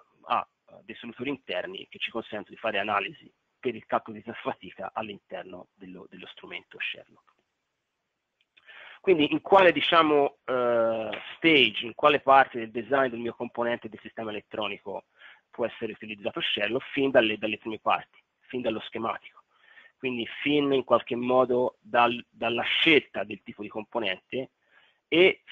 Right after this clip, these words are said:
fin praticamente dalla, eh, dalle scelte che devo fare di dove posizionare i miei componenti, eh, all'interno, all'interno della, della scheda.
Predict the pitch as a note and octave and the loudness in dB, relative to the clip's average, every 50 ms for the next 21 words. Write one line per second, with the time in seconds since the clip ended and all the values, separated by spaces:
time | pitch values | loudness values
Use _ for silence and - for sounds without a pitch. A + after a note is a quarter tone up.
0 | - - D3+ D3+ E3 E3+ E3 - - B2+ B2+ B2+ D3 D#3+ C#3 B2 B2+ B2+ - - | -8 -4 -2 0 0 -2 -2 -4 -8 -8 -2 0 2 2 2 2 0 -2 -2 -2
1 | D3 D3 A2+ A2+ A2 A2 A#2 A#2+ A#2 A2+ G#2+ G#2+ - - _ _ _ _ _ _ | -4 -2 0 0 0 0 0 0 0 0 0 0 -2 -4 _ _ _ _ _ _
2 | _ _ _ - - - - - - - - _ - - - - B2 C3 C3 B2+ | _ _ _ -20 -20 -20 -20 -20 -20 -20 -20 _ -20 -20 -8 -6 -4 -4 -2 -2
3 | - - - D3+ - - - A#2+ A#2+ C#3+ D#3+ - - B2+ B2 B2+ A#2+ B2 C3 - | -2 0 0 0 0 -2 -8 -6 -2 -2 -2 4 6 6 6 6 2 2 6 6
4 | F3+ E3 C3+ - - - - A#2 - - - A#2+ A#2+ A#2 A2 A2+ A#2+ A2+ - B2+ | 8 8 6 2 0 -8 -18 -18 -16 -10 -4 -2 -2 -2 -2 -4 -6 -6 -4 -6
5 | B2 - - D#3 B2+ G2 F#2+ G2 - _ - A2 A2+ - - _ _ _ _ - | -6 -2 -2 0 0 0 -2 -4 -8 _ -10 -10 -10 -10 -12 _ _ _ _ -14
6 | G2 G2+ - - A2 A2 A2+ A2+ - _ - G2+ F#2+ F#2+ G2+ G2+ G2 G2 - G2+ | -14 -12 -8 -8 -8 -8 -10 -14 -14 _ -8 -8 -8 -8 -10 -10 -8 -8 -8 -8
7 | G2+ G2+ F#2 _ _ F#2 F#2 F#2+ F#2 G2 - - - - F#2 F2 - - F#2 F#2 | -8 -12 -16 _ _ -14 -14 -14 -16 -18 -18 -18 -18 -18 -20 -20 -18 -16 -16 -16
8 | F#2 F#2+ G2+ - _ F#2 - - - - - - - - | -16 -18 -20 -20 _ -20 -20 -18 -20 -20 -20 -20 -20 -20